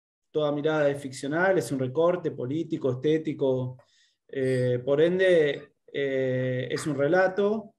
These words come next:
Lo interesante es cómo encontrar un sistema para que le dé lugar a esos relatos que su-, subvierten como la propia historia y la ponen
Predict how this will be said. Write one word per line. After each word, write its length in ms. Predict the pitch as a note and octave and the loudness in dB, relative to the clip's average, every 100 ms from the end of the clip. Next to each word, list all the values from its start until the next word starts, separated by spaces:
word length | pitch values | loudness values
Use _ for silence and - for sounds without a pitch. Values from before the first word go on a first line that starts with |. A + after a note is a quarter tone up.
| _ _ _ _ _ _ _ | _ _ _ _ _ _ _
Lo 160 | - C#3+ | -4 0
interesante 460 | D3 D#3 G#3 A3 G3 | 0 0 2 2 2
es 80 | |
cómo 260 | F#3+ G3 F#3 | 2 0 0
encontrar 360 | D#3+ E3 F3+ F#3+ | -2 -2 2 2
un 100 | F3+ | 0
sistema 500 | E3+ - F#3 F#3+ F#3+ | -6 -4 -2 -2 0
para 280 | C#3+ C3 | 0 0
que 340 | C3 C3 C3 C3 | -2 -2 0 0
le 180 | C3 D3+ | 0 2
dé 80 | |
lugar 560 | D#3+ D#3 E3+ F3+ G3 - _ - | 2 0 2 2 0 -6 _ -10
a 120 | C#3 | -6
esos 300 | D3+ - C#3 | -4 -4 -4
relatos 460 | C#3+ D3+ D#3 E3 - | -2 -2 -2 -4 -4
que 120 | C3+ | -6
su-, 280 | C3 D#3 - | -6 -14 -16
subvierten 1000 | - C#3+ C3 C#3+ F3 F3 - F#3 E3+ | -4 -2 -2 2 4 4 4 2 2
como 460 | C#3+ C3+ C3+ C3 B2+ | 2 2 2 2 2
la 140 | B2+ | 0
propia 240 | C3 D#3+ D3+ | 0 0 0
historia 460 | C#3 E3 F3 F#3+ | 0 2 4 4
y 60 | E3+ | 4
la 140 | C3+ | 2
ponen 520 | C3 D#3 D#3 D3+ D#3 | 0 0 0 -4 -8